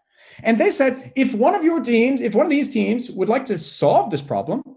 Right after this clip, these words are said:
we will help you and work with you." Okay? We had some investors in the back that they had gates. So every week you had to pitch your progress.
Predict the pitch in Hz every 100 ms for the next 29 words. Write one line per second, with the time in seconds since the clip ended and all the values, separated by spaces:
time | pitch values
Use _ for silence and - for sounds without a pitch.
0 | - 185 370 359 359 - 269 330 254 262
1 | 208 165 165 - 113 85 - - _ _
2 | _ _ _ _ _ _ _ _ _ _
3 | - 143 247 359 - _ _ _ _ _
4 | 262 349 294 269 233 190 190 233 240 185
5 | 170 151 277 294 - 175 160 156 170 139
6 | - - _ _ _ _ _ _ _ _
7 | _ 147 147 - - - - 143 160 202
8 | 294 202 135 - - _ _ _ - 151
9 | 147 - 208 269 262 - 160 - 220 127
10 | 78 - -